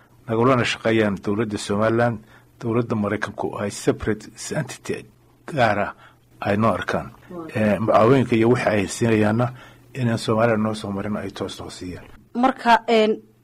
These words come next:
Speaker 2: dowladda Maraykanka, een, xubnihii ama mas'uuliyiinta ka kulanteen, maxay idiin soo celiyeen? Maxaa iyaguna idinku jawaabeen?
Speaker 1: Eh, waxay, eh, noogu jawaabeen, runtii si fiican bay noogu jawaabeen. Ictiraaf dee noomay fidin,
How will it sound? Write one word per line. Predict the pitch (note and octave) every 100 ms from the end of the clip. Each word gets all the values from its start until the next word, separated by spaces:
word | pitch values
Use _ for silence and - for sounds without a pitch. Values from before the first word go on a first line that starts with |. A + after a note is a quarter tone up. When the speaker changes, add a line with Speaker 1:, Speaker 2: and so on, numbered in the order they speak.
| _
Speaker 2:
dowladda | E3+ G3 A3+ A#3 C4 A3+
Maraykanka, | G#3 G#3+ A#3+ G#3 A#3+ G3 F#3+ -
een, | F#3+ F#3 F3 F3+ F#3 _ -
xubnihii | - G3+ C4 A#3+ A3+ G#3+
ama | G3+ G3+
mas'uuliyiinta | F#3 G3+ G3+ G#3+ A#3 A3+ F#3+ -
ka |
kulanteen, | - G3 F#3 G#3 F#3 -
maxay | - C#4+ C4+
idiin | A3 A#3+
soo | - A3
celiyeen? | F#3 G3 G3+ G#3+ G#3+
Maxaa | F#3 A#3 A3
iyaguna | A3 G#3 G#3
idinku | F#3+ F#3 G3
jawaabeen? | - F3 E3 - - - -
Speaker 1:
Eh, | B2 A#2+ A2+ A2+ A2 - -
waxay, | C#3+ - C3 B2 A2+ - -
eh, | B2 A#2+ A2+ A2+ - B2+
noogu | B2 C#3+
jawaabeen, | C3 A#2+ A2 A2
runtii | C3+ - C3
si | B2 B2
fiican | A#2+ A#2+
bay | A#2+
noogu | A2 A#2+
jawaabeen. | B2+ A#2+ G#2+ B2 C3+ B2+ - - _ _ _ _
Ictiraaf | - A2 G2+ - C3 B2+ -
dee | B2 A#2+
noomay | A#2+ B2 A#2
fidin, | - G2+ A#2+